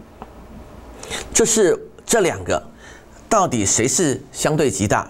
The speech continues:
谁是相对极小呢？如果我们把它画出来做表，就是一阶导数判别法，利用的是函数的增减的方式去看。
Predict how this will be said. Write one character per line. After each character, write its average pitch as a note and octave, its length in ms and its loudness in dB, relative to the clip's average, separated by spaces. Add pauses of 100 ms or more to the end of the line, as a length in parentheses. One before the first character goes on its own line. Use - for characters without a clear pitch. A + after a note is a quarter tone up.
谁 - 240 0
是 G2+ 80 0
相 A2 220 0
对 A2+ 100 2
极 G2+ 140 -2
小 F#2+ 240 0
呢？ F2 160 -2 (300)
如 E3 120 2
果 D3 140 6
我 G#2 140 0
们 A#2 180 0
把 F#2 100 0
它 A#2 320 -2 (300)
画 D#3 180 4
出 C#3 140 -2
来 A#2 140 4
做 D3+ 180 2
表， G2 340 0 (280)
就 C3+ 100 2
是 B2+ 120 0
一 D3+ 120 -2
阶 C#3+ 160 0
导 A2 160 -2
数 B2+ 160 0
判 A2+ 180 -2
别 F#2+ 160 2
法， - 260 0
利 C3+ 320 2
用 C3 140 4
的 A2 140 2
是 - 340 0 (480)
函 A#2 380 0
数 D#3 240 2
的 G#2+ 220 2
增 E3+ 340 2
减 F#2 260 -2
的 F2+ 120 -2
方 A#2+ 180 2
式 - 160 -2
去 - 140 -2
看。 - 200 -2